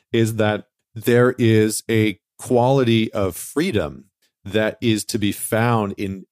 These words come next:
venturing into the unknown in whatever capacity that looks like. Now, we should be conscious in that venturing in some way. I think that, you know, there's, there's some father <laughs> figures in, in modern mainstream culture,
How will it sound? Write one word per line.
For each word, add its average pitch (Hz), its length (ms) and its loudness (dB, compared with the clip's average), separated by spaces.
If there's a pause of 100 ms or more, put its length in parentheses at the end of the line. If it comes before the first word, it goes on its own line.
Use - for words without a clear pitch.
(100)
venturing 104 680 -4
into 104 420 -6
the 92 180 -2
unknown 87 640 -2
in 98 140 -2
whatever 123 300 2
capacity 120 800 -4
that 90 220 -4
looks - 420 -6
like. 80 340 -10 (300)
Now, 117 120 2
we 123 140 4
should 117 220 -2
be 104 100 -4
conscious 117 800 -2
in 107 220 2
that 95 180 -2
venturing 92 560 -4
in 85 120 -6
some 87 320 -4
way. 80 340 -6 (260)
I 98 80 -4
think 101 260 -4
that, 92 320 -2
you 101 120 -6
know, 90 180 -2
there's, 87 360 -4
there's 92 280 -4
some 104 400 0
father 95 340 0
<laughs> - 120 -6
figures 110 420 -2
in, 104 240 -2
in 107 160 0
modern 98 480 0
mainstream 98 400 -4
culture, 92 480 0